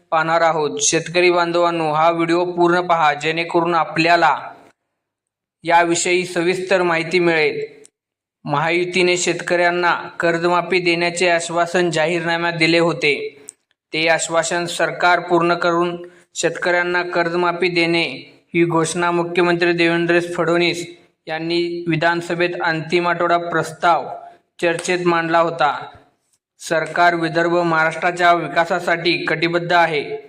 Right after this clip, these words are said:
त्या दृष्टीने काम सुरू आहे. या भागच्या विकासासाठी अडीच हजार कोटी रुपयाचा निधी देण्यात आलेला आहे. तसेच जवळपास महाराष्ट्रातील सर्व शेतकऱ्यांना कर्जमाफी पुढील काही दिवसातच जाहीर करण्यात येणार आहे.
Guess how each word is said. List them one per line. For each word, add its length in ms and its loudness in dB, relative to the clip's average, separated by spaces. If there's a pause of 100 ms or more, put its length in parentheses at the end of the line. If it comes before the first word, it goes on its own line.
(340)
त्या 120 0
दृष्टीने 600 -2
काम 240 0
सुरू 260 0
आहे. 260 0 (580)
या 140 0
भागच्या 580 0
विकासासाठी 1160 -4 (120)
अडीच 320 -2
हजार 260 2
कोटी 340 2
रुपयाचा 500 2
निधी 320 0
देण्यात 360 0
आलेला 260 2
आहे. 220 0 (140)
तसेच 340 0
जवळपास 560 2 (400)
महाराष्ट्रातील 680 0
सर्व 400 0
शेतकऱ्यांना 720 -2
कर्जमाफी 800 0 (760)
पुढील 300 2
काही 260 0
दिवसातच 540 -2
जाहीर 360 -2
करण्यात 320 -2
येणार 260 0
आहे. 240 0